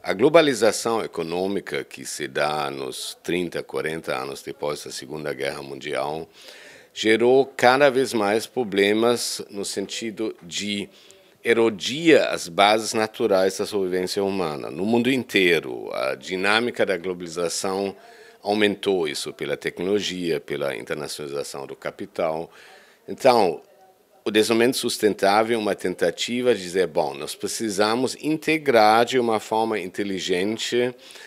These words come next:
a prudência ambiental, ou seja, a consideração das nossas bases naturais com eficiência econômica e um equilíbrio melhor em termos sociais."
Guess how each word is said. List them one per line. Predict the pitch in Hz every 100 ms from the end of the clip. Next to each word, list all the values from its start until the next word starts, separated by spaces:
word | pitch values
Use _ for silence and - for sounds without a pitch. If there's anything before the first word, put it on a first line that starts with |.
| -
a | 95
prudência | - - 110 98 113 143 - 127
ambiental, | 98 107 95 92 - 98
ou | 117
seja, | - 104 92 82 73 -
a | 85
consideração | - - 156 180 175 143 117 92 - 101 104
das | 95
nossas | 90 90 - 82
bases | 80 95 92 80
naturais | 90 85 - 87 85 87 104 - - - - - -
com | 120
eficiência | 107 113 107 - 131 131 131
econômica | - 120 113 113 127 127 131 131
e | 104 113
um | 117 113 110
equilíbrio | - 104 117 107 110 120 127 120
melhor | 113 110 98 107 113
em | 107
termos | - 98 104
sociais." | - 110 - 92 69 53 50 -